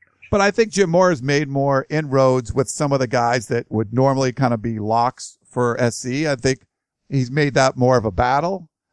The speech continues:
Speaker 2: Um, and certainly on the field, he, you know, he beat U S C three times in a row.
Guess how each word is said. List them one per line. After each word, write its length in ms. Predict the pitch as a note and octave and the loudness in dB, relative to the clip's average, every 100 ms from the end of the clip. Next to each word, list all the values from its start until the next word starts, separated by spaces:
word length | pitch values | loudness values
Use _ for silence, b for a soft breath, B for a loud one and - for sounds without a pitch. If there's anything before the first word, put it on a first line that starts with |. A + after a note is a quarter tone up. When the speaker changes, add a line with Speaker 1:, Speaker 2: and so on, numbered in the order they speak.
| _ | _
Speaker 2:
Um, 360 | A#2 B2 B2 - | -2 0 -2 -2
and 220 | C#3+ C3+ A#2 | -2 -2 -6
certainly 360 | - G3 D#3 | -6 -2 0
on 100 | C#3 | 0
the 60 | A#2+ | -2
field, 320 | - A3 D#3 | -4 0 2
he, 100 | B2+ A#2 - | 0 -2 -4
you 80 | |
know, 100 | A#2 | -2
he 140 | A2 C3+ _ - | -2 -6 _ -14
beat 220 | C#3 - | -14 -6
U 160 | C#3 | -2
S 100 | B2+ | -2
C 180 | - C#3 | -4 -12
three 220 | - C#3+ | -8 -8
times 300 | C3 C3+ B2 | -4 -2 -2
in 80 | A2 | -4
a 60 | A2+ | 0
row. 440 | C#3+ E3 C3 B2+ | 2 4 2 0